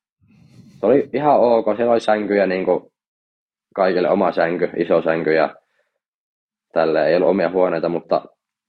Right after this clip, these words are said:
semmoinen, niinku, ihan riittävä tälle, niinku, nuukille, nuukille pojille. Ja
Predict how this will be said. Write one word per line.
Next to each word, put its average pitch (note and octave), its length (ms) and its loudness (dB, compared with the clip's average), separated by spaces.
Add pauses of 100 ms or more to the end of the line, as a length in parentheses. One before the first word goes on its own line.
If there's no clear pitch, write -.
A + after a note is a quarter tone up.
semmoinen, G#2 260 -2
niinku, B2 120 -2
ihan A#2 140 0
riittävä F2 400 -2
tälle, F2 220 0
niinku, E2+ 300 -6 (360)
nuukille, E2+ 520 0
nuukille E2+ 460 0
pojille. D#2+ 340 0 (920)
Ja F#2+ 220 0